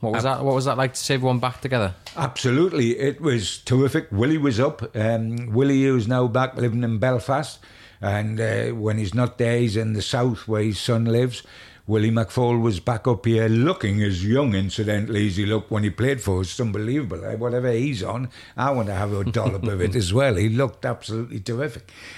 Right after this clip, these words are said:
Speaker 2: uh, and looked fit. There's a lot of players now from that era, w-, because you got kicked and surgery wasn't so good, who are hobbling about on very bad knees. Um, he was as fit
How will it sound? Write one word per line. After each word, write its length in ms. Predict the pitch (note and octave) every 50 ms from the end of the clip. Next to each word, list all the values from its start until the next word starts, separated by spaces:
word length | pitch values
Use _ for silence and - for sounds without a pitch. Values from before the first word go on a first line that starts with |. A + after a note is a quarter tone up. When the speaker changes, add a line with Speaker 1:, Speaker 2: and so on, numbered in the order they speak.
| - - -
Speaker 2:
uh, 640 | - G#2+ A2 A2 A2 A2 A2 A2+ A#2 G#2+ G#2+ A2 - -
and 280 | B2 C3+ C3+ C3+ B2+
looked 240 | A#2+ B2 B2+ B2+ -
fit. 360 | - - D#3+ D#3 B2+ - - - _ _ _ - - - - _ _
There's 160 | - A2+ G#2 G2+
a 60 | A2
lot 260 | G#2+ A#2+ C3+ D3 C3+
of 100 | D3 -
players 380 | - B2+ C3 B2+ B2 A#2+ G2 G#2
now 340 | A#2 B2+ B2 A2 G#2 A2+ A#2
from 300 | - - B2+ B2 A2 A2
that 240 | B2 B2 B2+ - C#3+
era, 360 | B2+ B2 A#2+ A2+ G2 G2+ G2+
w-, 240 | A2 G#2+ A#2 A#2 A2+
because 500 | G2+ E2+ G#2 - - G#2+ F#2 D#2 E2+ F#2
you 220 | - - G2 G2 F#2+
got 300 | F2 G2+ G#2 F#2 - -
kicked 340 | - - B2 G#2+ - - -
and 180 | F#2 F#2+ F#2+ -
surgery 420 | - - A2+ A#2 A2+ F#2 G2 G2+
wasn't 340 | F#2+ F#2+ A2+ G#2+ G2+ G#2 F2+
so 120 | - G2
good, 300 | F#2 G2+ B2+ B2+ F2+ E2 - - - - - - -
who 180 | - B2 A#2+ A2
are 120 | G2 F#2+
hobbling 440 | F#2+ A2 C#3 C#3+ C3 C3 G#2+ G2 F#2+
about 400 | F2+ F2 F2 E2+ F2 F2+ F#2+ -
on 240 | - G#2 G2+ F#2 F2
very 480 | E2 E2 D#2 F#2 B2 B2+ G#2 F#2 F2+ F2+
bad 360 | E2 F2+ G#2+ G2 F#2 E2+ E2
knees. 420 | F#2 A2+ C3 B2+ F2+ - - - - - - - - - - -
Um, 640 | - A2+ A2 G#2+ G#2+ G#2+ A2 G#2+ G#2 G#2 G#2+ G2 F2 E2 - - - - _
he 400 | - C#3+ C#3+ C3 B2 A#2 A2+ A2
was 300 | A2 A2+ A#2 A2+ F#2 G2
as 160 | G#2 G2 -
fit 420 | - - - C#3+ A#2+ - - -